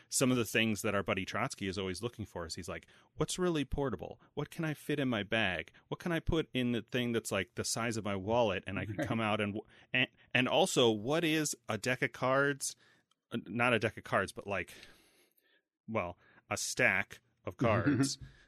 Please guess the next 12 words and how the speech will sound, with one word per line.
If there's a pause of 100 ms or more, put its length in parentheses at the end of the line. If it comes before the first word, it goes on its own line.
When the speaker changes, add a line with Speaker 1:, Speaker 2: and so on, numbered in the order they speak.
Speaker 1:
that, (200)
um, (1400)
that
he
can
do
multiple
things
with,
Speaker 2:
Yeah, (240)
Speaker 1:
right?
Speaker 2:
right.